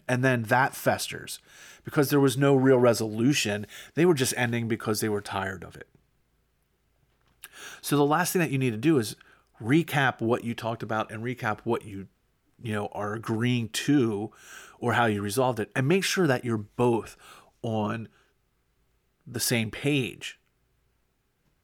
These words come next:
Or again, that's going to continue to fester. All right. So another, you know, th-, so we call that real-time permission, right? What,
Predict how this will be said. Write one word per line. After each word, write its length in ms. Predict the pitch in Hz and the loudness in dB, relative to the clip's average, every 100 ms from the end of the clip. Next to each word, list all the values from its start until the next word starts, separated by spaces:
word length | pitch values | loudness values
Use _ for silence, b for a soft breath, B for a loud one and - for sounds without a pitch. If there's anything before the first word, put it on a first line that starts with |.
| _ _ _ _ _ | _ _ _ _ _
Or 120 | 120 | -2
again, 320 | 117 101 123 110 | -2 0 -2 0
that's 240 | 107 - | -4 -6
going 320 | - 104 104 | -8 -6 -8
to 280 | 104 - - | -12 -12 -12
continue 760 | - 110 104 - 98 95 90 95 b b b b b b b _ | -12 -14 -10 -10 -10 -10 -12 -14 b b b b b b b _
to 100 | - | -8
fester. 540 | 101 107 98 - - - _ _ _ _ _ _ _ _ _ _ _ _ _ _ _ _ _ _ _ _ _ _ _ - | -4 -4 -4 -8 -12 -18 _ _ _ _ _ _ _ _ _ _ _ _ _ _ _ _ _ _ _ _ _ _ _ -14
All 100 | - | -6
right. 240 | 110 107 - B B B B | -4 -4 -6 B B B B
So 460 | - 180 175 - - _ _ B B B B - | 2 4 4 -2 -14 _ _ B B B B -2
another, 320 | 156 170 180 | 0 2 0
you 100 | 151 | 0
know, 120 | 135 | 2
th-, 180 | 131 - | 0 -2
so 180 | - 156 | 0 2
we 140 | 160 | 2
call 140 | 175 160 | 2 2
that 200 | 147 135 | 2 4
real-time 400 | 135 127 123 120 | 2 4 0 0
permission, 440 | 123 120 110 110 | -2 -2 -2 0
right? 180 | 110 113 | 0 2
What, 220 | 113 117 | -2 -4